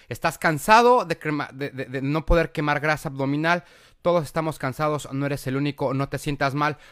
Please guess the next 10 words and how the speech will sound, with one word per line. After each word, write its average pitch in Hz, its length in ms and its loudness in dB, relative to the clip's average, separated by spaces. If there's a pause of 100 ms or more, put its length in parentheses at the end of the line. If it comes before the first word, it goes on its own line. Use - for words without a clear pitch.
(180)
pero 170 640 2
siempre 139 680 -4
hay 123 360 2
una 117 420 -4
solución. 95 580 -10 (360)
Y 123 100 -12
creo 160 440 0
que 147 260 2
esa 139 320 0
solución 131 640 -2